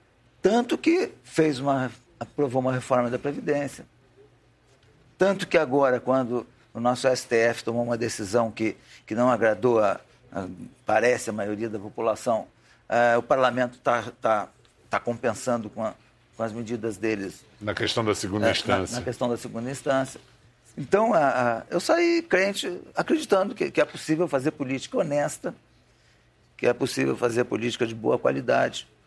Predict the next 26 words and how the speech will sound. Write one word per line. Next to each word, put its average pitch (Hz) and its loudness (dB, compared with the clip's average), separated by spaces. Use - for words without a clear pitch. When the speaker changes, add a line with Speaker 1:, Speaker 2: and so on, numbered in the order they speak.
Speaker 2:
Você - -2
pensa 156 0
em 131 -2
se 139 -2
filiar 139 2
a - -
algum 123 2
partido 117 0
político? 147 -2
Speaker 1:
Eu 494 0
não 392 4
pensei 240 2
nisso 190 2
ainda. 131 2
Speaker 2:
A 123 4
Aliança 143 4
pelo 139 2
Brasil 117 2
de 98 -8
Bolsonaro 104 2
seria 120 0
uma 120 0
possibilidade? 104 0
Speaker 1:
Não. 165 0
Speaker 2:
Hum. 104 -8
O 135 4